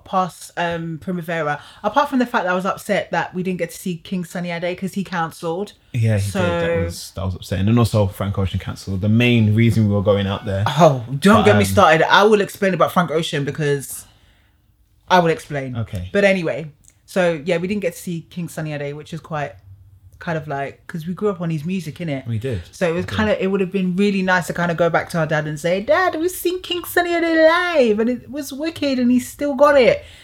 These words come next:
Speaker 1: But he cancelled, so that was quite like, ah. And I was gonna get some, some live to some Fuji,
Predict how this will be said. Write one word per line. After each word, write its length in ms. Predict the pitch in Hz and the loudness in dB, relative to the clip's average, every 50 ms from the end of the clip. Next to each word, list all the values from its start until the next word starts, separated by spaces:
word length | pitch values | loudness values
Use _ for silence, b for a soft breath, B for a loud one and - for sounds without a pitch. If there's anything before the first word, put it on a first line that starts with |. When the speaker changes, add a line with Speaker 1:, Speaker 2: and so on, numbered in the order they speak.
| B B - | B B -10
Speaker 1:
But 120 | 214 214 | -6 -4
he 120 | 220 262 | -4 -4
cancelled, 760 | 240 - 180 175 160 143 - - - 165 160 160 160 151 - - | -2 -2 -2 -2 -2 -4 -6 -8 -6 -4 -2 -2 -4 -6 -8 -10
so 360 | - 156 147 151 151 156 156 | -8 -6 -6 -4 -6 -6 -6
that 220 | 175 175 180 - | -6 -8 -8 -8
was 160 | - 175 - | -10 -12 -12
quite 400 | - - - 156 143 143 156 - | -14 -14 -12 -10 -8 -8 -8 -10
like, 400 | 143 139 139 143 139 - - - - _ | -10 -10 -10 -10 -12 -14 -16 -20 -20 _
ah. 680 | - 208 220 220 220 214 214 208 202 196 185 175 160 - | -12 -10 -8 -8 -8 -8 -8 -8 -8 -6 -6 -8 -8 -8
And 100 | - 170 | -8 -8
I 40 | 170 | -8
was 100 | 170 170 | -8 -8
gonna 180 | 165 190 185 180 | -6 -6 -6 -6
get 200 | 175 175 135 - | -6 -8 -10 -8
some, 380 | - 175 160 160 156 156 156 B B B B B B B B B | -6 -4 -4 -2 -2 -4 -6 B B B B B B B B B
some 280 | - - 170 165 160 | -8 -2 0 0 0
live 200 | 165 170 175 165 | 0 0 -2 -2
to 120 | - - 165 | -4 -8 -8
some 220 | - - 160 156 | -6 -6 -6 -6
Fuji, 560 | 151 - 185 180 165 180 175 165 165 - - | -4 -4 -4 -4 -4 -4 -4 -4 -4 -6 -8